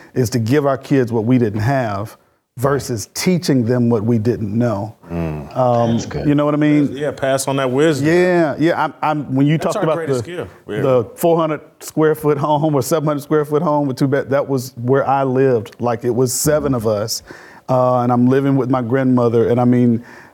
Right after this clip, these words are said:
Speaker 1: you know, to know that small home, Jason, I showed him a picture of it, to know that small home and how we made it,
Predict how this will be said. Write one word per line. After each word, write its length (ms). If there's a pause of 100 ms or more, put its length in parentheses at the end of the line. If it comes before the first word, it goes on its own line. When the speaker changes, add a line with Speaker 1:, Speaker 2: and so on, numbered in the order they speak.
(180)
Speaker 1:
you 140
know, 140
to 220
know 400
that 200
small 380
home, 320
Jason, 400
I 80
showed 240
him 100
a 60
picture 360
of 120
it, 140
to 100
know 380
that 180
small 380
home 360
and 120
how 320
we 180
made 340
it, 220